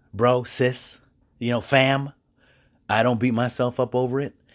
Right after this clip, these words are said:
and it works well for me. Doing business in Mexico, I'm sure it can work well for you among your own family, teaching your kids, all these things. Because what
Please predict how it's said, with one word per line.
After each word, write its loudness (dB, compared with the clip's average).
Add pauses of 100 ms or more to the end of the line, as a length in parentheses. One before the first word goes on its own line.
(240)
and 2
it -6
works -2
well 0
for -8
me. -2 (520)
Doing 4
business 4
in 2
Mexico, 0
I'm -4
sure -2
it -4
can -6
work -4
well 0 (340)
for -2
you 0 (500)
among -4
your -10
own -8
family, -2 (260)
teaching -8
your -10
kids, 0
all 2
these -6
things. -10
Because -6
what -2